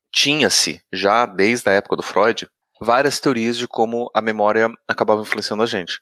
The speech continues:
Tanto que a própria noção de inconsciente freudiano são aquelas memórias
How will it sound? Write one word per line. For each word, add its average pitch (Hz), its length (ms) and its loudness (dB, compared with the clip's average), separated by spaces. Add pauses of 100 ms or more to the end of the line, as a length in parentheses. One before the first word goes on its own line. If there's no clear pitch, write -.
(240)
Tanto 180 320 0
que 135 380 -2 (280)
a - 60 2
própria 143 320 0
noção 151 280 -2
de 139 100 -6
inconsciente 160 640 -4
freudiano 98 760 0 (280)
são 127 180 2
aquelas 147 300 2
memórias 135 800 2